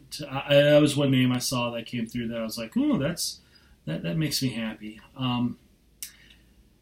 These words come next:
but aside from that, it's, it's really difficult to kind of, uh, get a, get a handle on who's all coming in and, and who, you know, who's good and, and whatnot, because most of the time we see these guys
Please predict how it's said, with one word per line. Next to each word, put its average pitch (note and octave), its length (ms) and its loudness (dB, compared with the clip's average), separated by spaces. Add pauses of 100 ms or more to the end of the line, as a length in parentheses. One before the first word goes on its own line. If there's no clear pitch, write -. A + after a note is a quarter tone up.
(1120)
but D#3 200 4
aside A3 320 6
from G#3+ 120 10
that, F#3 200 10
it's, E3 180 6
it's F3+ 200 6
really B3 240 10
difficult F#3+ 520 6
to D3 160 4
kind E3 340 0
of, C3 460 2 (200)
uh, A#2+ 400 -6 (380)
get D3+ 200 6
a, D3+ 100 4
get D#3 260 2
a D3+ 60 4
handle D3+ 420 0
on C3+ 200 2
who's D3+ 340 2
all C#3+ 160 2
coming C#3+ 320 -4
in C#3 480 0 (640)
and, C#3 260 -2
and B2+ 520 2 (100)
who, C#3 140 2
you D3 220 2
know, C3+ 60 2
who's C#3+ 180 0
good C#3+ 220 2
and, C#3+ 260 0
and C#3 280 0
whatnot, C3+ 340 0
because C3 480 -2 (340)
most G3 360 8
of G#3 80 4
the D#3+ 60 -2
time E3+ 260 2
we D3+ 80 0
see G3 180 0
these D#3+ 220 0
guys C3 640 -2